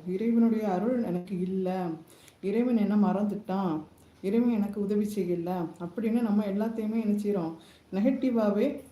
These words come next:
பார்க்குறோம். சரிங்களா? ஆனா, உண்மை அப்படி கிடையாது. நமக்கு வந்து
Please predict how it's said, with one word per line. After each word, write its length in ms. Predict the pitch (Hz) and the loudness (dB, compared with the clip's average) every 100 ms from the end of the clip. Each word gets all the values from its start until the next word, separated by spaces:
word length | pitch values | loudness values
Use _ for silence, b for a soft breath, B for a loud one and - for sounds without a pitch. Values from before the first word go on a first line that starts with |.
| - | -6
பார்க்குறோம். 460 | 202 190 190 - - - - - | -2 0 -2 -8 -10 -20 -10 -6
சரிங்களா? 400 | 185 175 170 165 B B B - | -4 -2 -4 -6 B B B -10
ஆனா, 400 | 160 175 202 254 | -4 0 0 0
உண்மை 360 | 196 220 269 | 0 2 4
அப்படி 240 | 214 202 202 | 2 0 -2
கிடையாது. 580 | 180 185 175 139 139 B B B B | 0 0 0 -2 -8 B B B B
நமக்கு 380 | 180 185 202 202 | -2 0 0 2
வந்து 440 | 208 214 311 302 | 2 2 0 -2